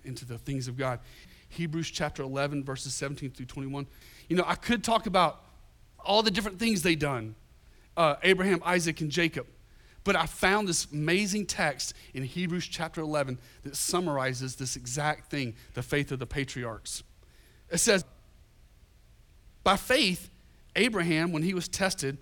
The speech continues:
offered up Isaac. And he who had received the promises was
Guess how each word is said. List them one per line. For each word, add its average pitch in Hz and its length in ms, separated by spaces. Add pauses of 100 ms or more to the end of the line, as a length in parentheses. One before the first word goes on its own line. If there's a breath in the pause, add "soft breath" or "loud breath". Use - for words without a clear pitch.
(480 soft breath)
offered 180 440
up 165 240
Isaac. 151 580 (800 soft breath)
And 165 160
he 214 440
who 190 140
had 160 180
received 185 400
the 190 80
promises 147 580 (540 soft breath)
was 139 160